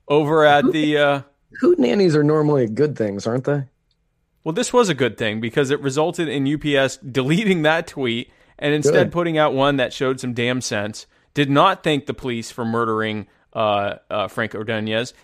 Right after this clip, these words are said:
Speaker 1: and actually mentioned him by name. It said, "Last night in the Miami area, we tragically lost a valuable member of the U P S team, our driver, Frank Ordonez,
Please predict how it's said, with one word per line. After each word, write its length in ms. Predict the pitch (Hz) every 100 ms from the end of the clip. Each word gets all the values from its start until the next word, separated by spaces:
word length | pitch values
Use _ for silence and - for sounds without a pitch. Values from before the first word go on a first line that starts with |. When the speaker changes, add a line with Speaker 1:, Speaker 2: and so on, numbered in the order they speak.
| -
Speaker 1:
and 280 | - 294 294
actually 420 | - 220 - 208
mentioned 420 | 175 143 143 147 135
him 240 | 131 131
by 160 | 120 117
name. 280 | 110 101
It 60 | 98
said, 140 | 117
"Last 300 | 107 110 110
night 220 | 131 131 - -
in 120 | 127
the 60 | 113
Miami 460 | 110 110 110 113
area, 440 | - 190 196 190 180 - _
we 80 | 143
tragically 520 | 139 160 156 147 160
lost 300 | 139 131 135
a 60 | 135
valuable 440 | 117 117 127 120
member 280 | 117 113 113
of 80 | 110
the 60 | 107
U 120 | 110
P 160 | 107 110
S 120 | 104
team, 280 | - 165 156
our 100 | 127
driver, 380 | 120 123 120 120
Frank 280 | 131 123
Ordonez, 560 | 127 110 143 156 160 156